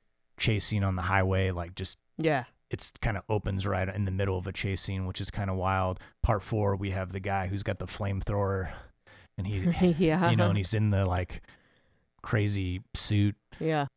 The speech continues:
Speaker 1: And I think all those are great openings, but I think part three, to me, it plays to the characters the best. It, it, it's, it's the most signature opening, I think, of the whole series,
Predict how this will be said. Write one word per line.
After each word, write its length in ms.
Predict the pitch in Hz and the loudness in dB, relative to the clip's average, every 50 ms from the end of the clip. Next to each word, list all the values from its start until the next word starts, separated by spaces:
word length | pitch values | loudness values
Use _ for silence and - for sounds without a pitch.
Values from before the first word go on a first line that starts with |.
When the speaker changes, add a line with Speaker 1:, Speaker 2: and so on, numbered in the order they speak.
| _ _ | _ _
Speaker 1:
And 120 | - 139 135 | 4 6 6
I 80 | 147 | 8
think 220 | 151 185 185 151 131 | 10 10 10 10 12
all 180 | 131 139 139 | 12 10 12
those 200 | 127 123 120 98 | 10 8 8 6
are 40 | 110 | 4
great 280 | 101 107 110 110 107 101 | 2 2 4 4 4 4
openings, 540 | 107 107 - 117 113 113 110 113 107 - | 4 2 4 4 4 4 4 2 2 0
but 320 | 113 107 117 107 101 95 - - | 0 2 2 2 2 2 0 0
I 80 | - 120 | 0 2
think 300 | 110 - 139 139 143 - | 4 6 6 6 6 4
part 280 | - - 123 110 - - | 4 4 4 4 2 -2
three, 360 | - 104 104 104 101 104 101 | -2 0 2 2 2 2 0
to 140 | - - 110 | -2 -2 0
me, 400 | 104 101 101 101 98 98 98 92 - - - _ _ _ _ _ _ _ _ | 0 2 2 2 2 0 0 -2 -4 -10 -20 _ _ _ _ _ _ _ _
it 240 | - 123 120 - - | -4 -4 0 2 2
plays 340 | - - 120 120 120 110 - | 2 4 4 4 4 2 0
to 80 | - | 0
the 80 | 107 107 | -2 -2
characters 480 | - - 104 101 104 - - 113 101 - | -2 0 0 0 2 2 2 0 2 2
the 60 | 120 | 2
best. 280 | 101 98 101 101 - - | 2 2 2 0 0 -2
It, 140 | 101 98 104 | -4 -6 -6
it, 180 | 107 110 107 - | -6 -6 -6 -4
it's, 280 | 107 107 - - - - | -6 -8 -8 -6 -6 -6
it's 200 | 123 110 - - | -6 -4 -2 0
the 80 | 117 110 | 2 2
most 240 | 107 104 95 - | 2 2 0 -2
signature 720 | - - 101 98 104 104 98 - - - 104 101 98 101 101 - _ - | -4 -4 -4 -2 -2 -2 -2 -2 -2 0 0 0 0 -2 -4 -6 _ -2
opening, 360 | - 104 - - 107 107 104 | -2 0 2 2 0 0 0
I 120 | 104 104 104 | 0 -2 -2
think, 240 | - 113 104 95 | -2 -2 -2 -2
of 120 | 98 92 92 | -4 -6 -6
the 60 | 92 | -6
whole 160 | - - 101 95 | -6 -6 -6 -6
series, 520 | - - 101 95 92 95 95 92 87 - | -6 -6 -4 -4 -2 -2 -4 -4 -4 -8